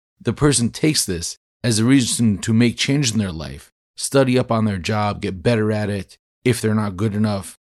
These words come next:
take a cold clinical look at their life and see if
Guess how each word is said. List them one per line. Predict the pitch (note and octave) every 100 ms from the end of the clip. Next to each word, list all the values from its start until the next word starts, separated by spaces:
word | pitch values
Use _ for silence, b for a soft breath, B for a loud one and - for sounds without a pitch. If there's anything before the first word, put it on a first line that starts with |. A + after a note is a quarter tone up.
| _
take | - B2 G2
a | A#2
cold | - C#3 C3 -
clinical | - C3+ B2 B2
look | A2+ A#2 A2 -
at | G#2+ G2+ F#2+ - _ _ _
their | A#2 A#2+
life | A2 A2 G#2+
and | G#2 G#2
see | - D3 C#3 -
if | G#2 B2 G2+ -